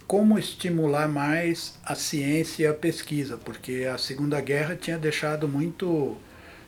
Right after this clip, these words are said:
visível que ciência era uma coisa que podia criar enorme poder, porque no fim da Segunda Guerra teve a bomba atômica,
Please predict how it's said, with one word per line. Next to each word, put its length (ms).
visível 1000
que 160
ciência 1040
era 220
uma 200
coisa 380
que 100
podia 320
criar 400
enorme 540
poder, 500
porque 240
no 140
fim 200
da 120
Segunda 340
Guerra 260
teve 360
a 100
bomba 340
atômica, 560